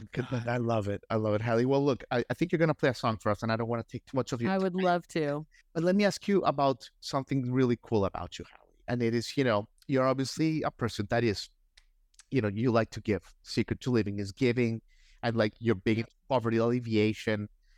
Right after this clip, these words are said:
Speaker 1: and, like, you were a mentor at, like, you know, in L A at El Espejo, you know, uh, organizations that serve to
Speaker 2: Yeah.
Speaker 1: educate and mentor, you know, inner city youth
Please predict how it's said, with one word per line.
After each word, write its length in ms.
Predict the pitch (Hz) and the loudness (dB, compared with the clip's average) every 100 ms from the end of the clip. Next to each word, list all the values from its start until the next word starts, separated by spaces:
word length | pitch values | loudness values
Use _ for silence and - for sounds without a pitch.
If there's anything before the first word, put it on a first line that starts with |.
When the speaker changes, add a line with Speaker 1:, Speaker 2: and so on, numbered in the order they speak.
| _ | _
Speaker 1:
and, 140 | 127 117 | -2 0
like, 160 | 110 | 0
you 80 | 110 | 2
were 80 | 101 | 2
a 60 | 101 | 2
mentor 480 | 113 117 - 123 113 | 0 0 -2 0 2
at, 120 | 107 | 2
like, 220 | 110 98 | 0 -2
you 60 | 135 | -4
know, 120 | 82 | -2
in 160 | 87 104 | 0 0
L 160 | 98 | 2
A 80 | 101 | 2
at 120 | 104 104 | 2 -2
El 120 | 120 101 | -2 -2
Espejo, 680 | 92 - 151 139 147 139 | -2 -2 -2 0 0 0
you 80 | 127 | 0
know, 240 | 107 104 101 | -2 -2 -6
uh, 60 | - - _ _ - | -14 -14 _ _ -4
organizations 560 | 120 110 101 101 104 | 0 0 0 -2 -2
that 80 | 104 | -4
serve 180 | - 107 | -2 -4
to 120 | - 247 | -2 -2
Speaker 2:
Yeah. 400 | 339 415 320 247 | 0 0 0 0
Speaker 1:
educate 280 | 220 110 - _ _ _ | -2 -2 -4 _ _ _
and 180 | 113 107 | -2 2
mentor, 440 | 110 107 117 110 | 0 0 0 0
you 100 | 110 | 0
know, 120 | 110 - | -2 0
inner 240 | 123 117 | 0 0
city 240 | 110 - 120 | -2 -2 -2
youth 400 | 113 123 120 | 0 0 -2